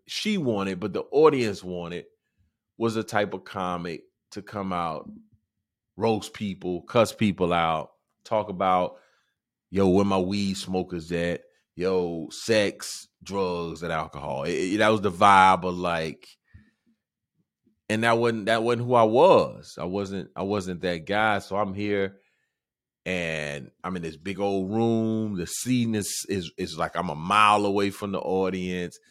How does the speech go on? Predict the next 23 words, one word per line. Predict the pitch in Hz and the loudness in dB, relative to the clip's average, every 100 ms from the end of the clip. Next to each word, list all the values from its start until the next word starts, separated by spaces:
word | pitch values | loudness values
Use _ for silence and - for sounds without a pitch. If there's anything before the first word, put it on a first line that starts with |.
| _ | _
The | 85 | -18
D | 82 120 123 | -6 -2 0
J's | 113 110 113 104 | 6 6 6 6
over | 104 101 | 4 4
on | 101 98 | -2 -4
the | |
other | - 95 95 | -4 -4 -4
side, | - 98 90 87 85 85 - _ _ _ _ _ - | -4 -2 0 0 -2 -4 -8 _ _ _ _ _ -8
and | 87 | -4
I | 90 92 | -2 -4
go | 87 85 | -6 -10
to | |
talking. | 82 - 71 73 - 69 _ _ _ _ _ _ - | -12 -12 -12 -12 -16 -20 _ _ _ _ _ _ 2
And | 170 | 8
I | 190 | 8
know | 202 196 | 8 6
pretty | 196 185 | 8 8
quickly, | 165 - 190 156 143 123 113 - _ _ _ _ _ _ _ _ _ - | 8 8 8 8 2 0 -2 -12 _ _ _ _ _ _ _ _ _ -16
hey, | 80 | -10
this | 82 - | -10 -2
stuff | 113 95 | 0 0
not | 90 78 | -2 -2
hitting. | 117 110 - | 0 0 -4